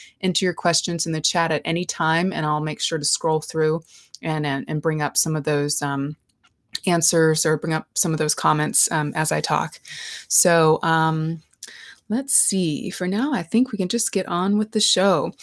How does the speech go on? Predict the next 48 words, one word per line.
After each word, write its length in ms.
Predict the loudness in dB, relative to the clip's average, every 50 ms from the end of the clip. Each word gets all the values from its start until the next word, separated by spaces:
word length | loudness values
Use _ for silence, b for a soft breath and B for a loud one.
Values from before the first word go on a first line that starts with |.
| B B B B B B
Um, 480 | 2 2 4 4 4 2 2 0 -2 -2 0
oh, 120 | 2 4 4
and 80 | 4
I 60 | 4
forgot 440 | 4 2 2 2 2 2 0 0 -2
that 140 | -2 -2 0
we 120 | 2 2
are 120 | 2 2 2
gonna 200 | 2 2 2 2
do 140 | 2 2 2
a 60 | 2
guided 300 | 4 2 2 2 2 0
meditation. 600 | -2 -2 -4 -4 -4 -4 -4 -4 -4 -6 -6 -6
We 80 | -6 -6
always 260 | -4 -4 -4 -2 -2
like 140 | -2 -4 -4
to 100 | -6 -8
do 160 | -8 -4 -2
that 140 | -2 -2 -2
at 100 | -2 -6
the 80 | -4
very 320 | 0 2 2 4 2 0 0
end 260 | 0 0 0 0 -2
to 40 | -2
send 300 | -2 -2 -2 -2 -4 -2
you 80 | 0 0
off 240 | 0 0 0 -2 -4
with 160 | -4 -4 -4
a 40 | -4
lovely, 540 | -2 -2 -4 -4 -4 -4 -4 -2 -2 -4
um, 340 | -4 -4 -4 -4 -4 -6 -8 -10 _ -12 -6 -4
a 80 | -2
lovely 260 | 0 0 0 0 0
feeling 540 | -2 -2 0 0 2 2 2 2 0 0 0
and 100 | -2 -4 -2
to 100 | 0 2
seal 340 | 2 2 4 2 2 2
in 380 | 2 0 2 2 2 0 -2 -4 B B B B
the 100 | -4 -2
lesson 500 | 0 2 2 2 2 0 0 0 0 0
given 460 | 0 0 0 0 0 0 0 -2 -4 -6
by, 560 | -6 -4 -2 0 0 0 0 -2 -2 -4 -8 -6
by 180 | -4 -4 -4 -4
the, 340 | -4 -4 -4 -4 -4 -6 -8 -8
the 80 | -6 -4
live 240 | -4 -4 -2 -4
stream. 340 | -4 -4 -2 -2 -2 0 2
So, 300 | 2 4 4 4 2 0